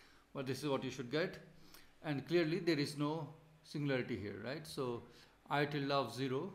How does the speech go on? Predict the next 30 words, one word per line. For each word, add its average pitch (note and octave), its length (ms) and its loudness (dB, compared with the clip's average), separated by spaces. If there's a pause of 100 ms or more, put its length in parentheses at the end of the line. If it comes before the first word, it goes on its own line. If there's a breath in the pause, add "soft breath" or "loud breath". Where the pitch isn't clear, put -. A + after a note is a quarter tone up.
(320)
which C3 180 -8
is A#2 160 -4
P D3 200 -4
square C#3 240 -2
equals B2 340 -4
zero, A#2+ 340 -2 (640 soft breath)
is F3 460 -2 (240)
a C3 100 -4
finite C3 460 0
object, C#3+ 380 -4
not B2 240 -4
a - 20 -8
singular A#2 400 -2
object. C3 380 -6 (200)
And C#3 140 -2
that D#3 140 4
is C#3 120 0
why C3 220 6
I B2+ 60 4
made B2+ 260 -2
this - 340 -6
claim D3 220 -2
that, A2+ 240 0 (960 soft breath)
uh, A2 200 -4
when A#2 200 -4
P C#3 200 -6
square C#3+ 240 0
equal C3+ 240 0
to B2+ 100 -2
zero, C3+ 400 -4